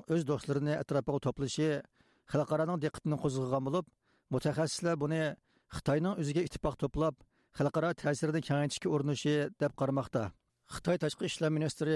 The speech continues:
o'n birinchi oktyabr kuni e'lon qilgan ma'lumotga asoslanganda, bu yig'inga oz deganda bir yuz o'ttiz davlat va o'ttiz xalqaro tashkilot vakillari qatnashidi ekan. Shi Jinping bu yig'inda bir balvoq bir yo'l qurilishining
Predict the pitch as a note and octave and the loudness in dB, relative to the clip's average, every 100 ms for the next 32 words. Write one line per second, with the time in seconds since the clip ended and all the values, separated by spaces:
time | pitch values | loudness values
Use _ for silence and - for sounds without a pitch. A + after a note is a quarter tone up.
0 | D#3 - C3 C#3 C3+ D3+ C#3 - C#3+ C#3 | 0 0 0 2 2 0 -2 -2 -2 0
1 | C#3+ C#3+ C#3+ B2+ C3+ C3+ B2 C#3 B2+ B2 | 0 0 0 0 0 0 -2 0 0 0
2 | C3 D3+ B2+ C3+ C#3 B2+ B2 B2 C#3 C3+ | 0 -2 -2 -4 -4 -2 0 0 0 -2
3 | - _ _ _ - D#3 C#3 C3 D3+ D3 | -8 _ _ _ 0 2 2 0 -2 -2
4 | D3+ A#2+ C3+ B2+ C3+ C#3 C#3+ C#3+ A#2+ A2+ | -2 -2 -4 -2 -2 -2 0 -2 -2 -2
5 | C#3+ - - - C3+ C#3 - C3 C3 - | -2 -6 -8 -2 -2 -2 -2 0 0 -2
6 | - D3+ - - C3+ D3+ D3 - C#3 C#3 | -4 -4 -4 -2 -2 0 -2 -2 -4 -2
7 | C3 C3 C3+ B2 - A#2+ B2 A#2+ A#2+ G2 | -2 -2 -2 -4 -4 -4 -4 -4 -4 -6
8 | - _ - - C#3 F3 D#3 F#3+ E3+ E3+ | -12 _ -4 2 4 2 2 2 2 2
9 | D#3+ E3 E3 F3 C3+ C#3 D3+ D#3+ D#3+ F3+ | 2 0 0 0 0 0 2 0 2 0
10 | D#3+ C#3+ D#3 D#3 D3+ D3+ D3 D3+ D#3+ | 0 0 0 0 0 0 0 0 -2